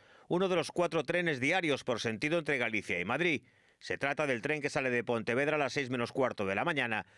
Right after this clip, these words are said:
pasa por Ourense a las siete y siete minutos y llega a Madrid a las once y siete minutos de la mañana. En sentido contrario se suprime el último del día, con salida de Chamartín a las seis y veinte, llegando a Ourense a las diez y diez de la noche y a Pontevedra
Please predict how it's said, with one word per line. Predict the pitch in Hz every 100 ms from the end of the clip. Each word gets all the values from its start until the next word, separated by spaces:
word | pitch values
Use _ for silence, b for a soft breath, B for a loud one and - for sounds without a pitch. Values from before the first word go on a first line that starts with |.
| b -
pasa | 185 202
por | 196 185
Ourense | 143 104 -
a | 98
las | 101
siete | - 151 -
y | 95
siete | - 120 143
minutos | 156 139 117 104 - B B -
y | 143
llega | 190 165
a |
Madrid | 139 170 156
a | 110
las | 101 127
once | 117 117 101
y |
siete | 92 110 98
minutos | 95 98 92 85
de | 87
la | 98
mañana. | 135 156 135 110 b b b b -
En | 120
sentido | 135 135 139 160 147
contrario | 139 127 156 165
se | 160
suprime | 127 135 156 165
el | 147
último | 123 117 113
del | 127
día, | 175 175 123 b b b
con | 110 104
salida | 123 135 123
de | 107
Chamartín | 117 104 104 104 156 170
a | -
las | 117 107
seis | 143 127
y | 160
veinte, | 156 123 110 101 b b -
llegando | 139 190 202
a |
Ourense | 185 131 87 - 73
a | -
las | 107 104
diez | 131 135
y | 117
diez | 127 117
de |
la | 147
noche | 139 117 113 90 -
y | -
a | 117
Pontevedra | 196 160 131 120 110